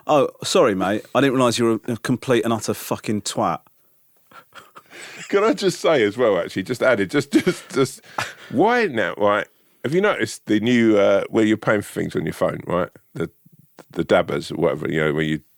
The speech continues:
Speaker 2: touch 'em.
Speaker 1: Apple Pay or whatever.
Speaker 2: Yeah.
Speaker 1: Yeah.
Speaker 2: Everything now is a tip.
Speaker 1: What do you mean?
Speaker 2: Add gravity on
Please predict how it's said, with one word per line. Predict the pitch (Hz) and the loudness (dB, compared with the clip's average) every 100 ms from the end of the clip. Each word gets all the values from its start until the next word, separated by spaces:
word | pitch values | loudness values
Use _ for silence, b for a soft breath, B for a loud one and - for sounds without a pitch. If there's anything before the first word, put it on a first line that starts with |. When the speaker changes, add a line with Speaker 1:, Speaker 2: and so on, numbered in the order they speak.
| - | -4
Speaker 2:
touch | - - | -4 -4
'em. | - - | -4 0
Speaker 1:
Apple | 127 104 | 0 0
Pay | - 85 | -6 -6
or | 73 | -6
whatever. | 71 92 - - | -2 -2 -2 -8
Speaker 2:
Yeah. | 90 | -12
Speaker 1:
Yeah. | 69 - _ _ _ | -12 -16 _ _ _
Speaker 2:
Everything | - 196 180 110 | -2 0 -2 0
now | 90 90 | 2 2
is | 85 | 0
a | 95 | -4
tip. | - 90 - - _ _ _ _ _ _ _ _ _ - | -2 -4 -4 -18 _ _ _ _ _ _ _ _ _ -8
Speaker 1:
What | 120 | -2
do | |
you | 143 | -2
mean? | 92 - | -2 -2
Speaker 2:
Add | 139 123 | -2 0
gravity | 139 127 110 - 78 _ - | 0 0 -2 -4 -6 _ -4
on | 139 | -4